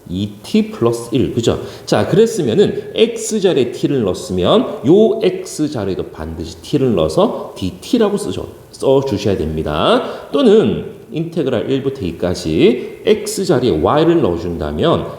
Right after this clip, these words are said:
이 와이 플러스 일 이렇게 써도 되거든요. 자, 근데 또 디엑스에 있는 X 자리에 반드시 Y라고 써줘야 된다. 자, 이것만 정리해 두시면 되겠습니다.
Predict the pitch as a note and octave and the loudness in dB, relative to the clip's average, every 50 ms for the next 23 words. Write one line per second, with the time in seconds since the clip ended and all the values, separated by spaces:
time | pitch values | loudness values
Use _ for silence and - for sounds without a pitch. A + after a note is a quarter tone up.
0 | - - - F#2+ G2+ A2+ B2 B2 B2 A#2+ A2+ G2 E2 E2+ F#2+ C3 E3 F#3 G#3 G3 | -18 -12 -8 -4 -2 -2 0 0 0 2 2 2 2 2 2 2 4 4 2 2
1 | - F#3+ - A#2+ B2+ B2+ - - G#2 - - D3+ F3+ F3 - - - D3+ D#3+ F3 | 0 -4 -4 -4 -4 -4 -4 -6 -6 -4 -2 -2 0 0 -2 -2 -2 0 0 0
2 | A#2+ G#2 F#2+ G#2 A2+ A2+ A#2 B2+ E3+ A#3+ - - - - - - - - G#2 F2 | 0 0 0 -2 -2 -2 0 2 2 2 2 0 -6 -10 -12 -10 -6 -4 -4 -4
3 | E2 G2 G2 G2 F#2 - D3+ G#3 C4+ - - - - A2+ A2 G#2+ G#2 A2+ C3 A#2 | -2 -2 -2 -2 0 2 4 4 4 2 -2 -8 -8 -6 -6 -6 -6 -6 -8 -10
4 | - - - - G#2+ G#2 F#2+ F2+ F#2+ D3+ A3 - - - - - - - G3 G#3 | -10 -12 -12 -8 -6 -6 -4 -2 0 0 0 0 0 -6 -12 -12 -8 -4 -4 -4
5 | G3 - - - G#3 G3+ - D#3 G2+ - - D3 F3 - - - - - - - | -4 -6 -6 -4 -4 -2 -2 -2 -2 0 2 2 2 2 0 -2 -8 -14 -18 -20
6 | - - - D#2+ D#2+ D#2+ D#2+ D#2 D#2+ D2+ - - - F3 G3+ A3+ - - - - | -16 -12 -10 -8 -6 -6 -6 -6 -6 -8 -6 -2 2 2 2 2 2 -2 -8 -12
7 | - - F2 F#2 F#2+ G2+ G2+ F#2 F2 E2 D#2 C#2 - D#3 G3 A3+ - - - - | -8 -4 -2 0 0 0 0 0 0 -2 -2 -2 2 2 2 2 2 -2 -6 -8
8 | - - A#2 C3 C3 C3 - F2 E2 E2 G2 D3 - E2+ D#2 D#2 E2+ - - - | -6 -4 -4 -4 -4 -4 -6 -8 -6 -4 -4 -4 -4 -6 -6 -6 -6 -8 -8 -10
9 | - - - - E2 F2 E2+ E2+ E2+ E2+ B2 F#3+ A#3+ B3 - - - - - - | -16 -14 -12 -10 -8 -8 -6 -6 -4 -2 0 0 0 0 -2 -6 -10 -12 -12 -8
10 | F2 E2 E2+ E2 E2+ D#2+ E2 D2 - - - G3+ A3+ A3+ - - D2+ C#2+ C#2 - | -8 -6 -6 -6 -6 -6 -6 -8 -6 0 2 4 4 4 2 -2 -4 -6 -8 -8
11 | - C2+ C2+ C2+ - - - | -10 -10 -10 -12 -12 -14 -16